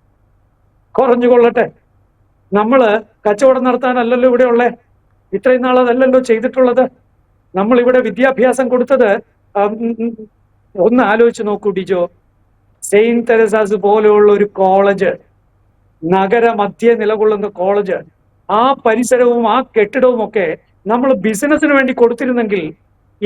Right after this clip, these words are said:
എന്താകുമായിരുന്നു ഈ, ഏഹ്, ഫിനാൻഷ്യൽ ആയിട്ടുള്ള ബെനിഫിറ്റ്? നമുക്ക് ആലോചിച്ച് നോക്കിയേ.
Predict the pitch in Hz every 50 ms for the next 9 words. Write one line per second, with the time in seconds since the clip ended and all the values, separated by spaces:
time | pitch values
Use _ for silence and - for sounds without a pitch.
0 | 220 220 233 269 277 285 269 285 262 240 233 247 262 247 247 240 240 233 233 220
1 | 220 226 220 214 214 - _ _ _ _ - 220 220 233 240 240 214 220 220 214
2 | _ - 220 196 202 190 - 208 190 233 240 247 233 - 240 233 220 226 220 226
3 | 214 196 170 190 190 226 - 233 226 247 214 233 - 190 190 - 262 262 - _
4 | _ _ _ _ - 208 233 262 302 294 - 302 277 285 240 269 269 269 269